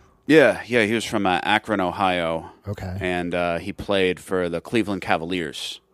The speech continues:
Speaker 1: when he first got out of the league. And it was like, "Oh my God, our, our local basketball Jesus has returned to us."
Speaker 2: Mm-hmm.
Speaker 1: And, uh, then he went to Miami and won a bunch of championships there. And they were all like, "Oh, fuck you, LeBron." But then he came back.
Speaker 2: Oh.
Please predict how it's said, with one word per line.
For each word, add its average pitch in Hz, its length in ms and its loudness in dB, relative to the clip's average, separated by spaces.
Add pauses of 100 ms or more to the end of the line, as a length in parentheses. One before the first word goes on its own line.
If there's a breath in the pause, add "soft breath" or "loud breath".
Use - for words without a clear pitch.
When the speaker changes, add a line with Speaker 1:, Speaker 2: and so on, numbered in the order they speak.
(420)
Speaker 1:
when 90 120 0
he 82 60 -2
first 90 380 -4
got 87 180 2
out 85 140 0
of - 60 -6
the 87 80 -4
league. 85 200 -4
And 90 40 -4
it 87 40 -6
was 90 80 -10
like, 104 160 -4
"Oh 107 160 0
my 104 160 -4
God, 98 320 0
our, 85 260 -4
our 90 140 -4
local 98 540 0
basketball 92 640 -2
Jesus 92 420 -4
has 90 160 -14
returned 101 380 -4
to 92 160 -4
us." 82 500 -4 (340 soft breath)
Speaker 2:
Mm-hmm. 107 320 -6
Speaker 1:
And, 85 340 -4
uh, 85 340 -2
then 95 100 0
he 95 60 0
went 95 180 -4
to - 80 -14
Miami 85 540 -4 (200)
and 98 140 -8
won 95 140 -2
a 92 40 -2
bunch 87 220 -6
of - 60 -8
championships 87 680 -6
there. 85 440 -2 (400)
And 92 80 -8
they 92 80 -2
were 92 80 0
all 90 140 2
like, 98 180 0
"Oh, 123 100 6
fuck 123 320 -2
you, 123 140 0
LeBron." 98 560 0 (560 loud breath)
But 107 80 -6
then 123 100 4
he 120 60 0
came 87 240 -8
back. 90 440 0 (300)
Speaker 2:
Oh. 95 300 -6